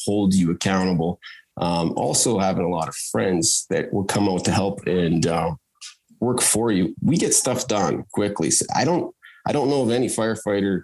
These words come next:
who's been in City of Calgary politics that I can remember. Uh, do you, Chris?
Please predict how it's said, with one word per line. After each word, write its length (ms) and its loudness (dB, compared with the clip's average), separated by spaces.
who's 180 4
been 380 4
in 100 2
City 300 2
of 80 -4
Calgary 420 0
politics 680 -2
that 120 -2
I 120 0
can 180 0
remember. 480 0
Uh, 260 -2
do 180 2
you, 160 2
Chris? 320 0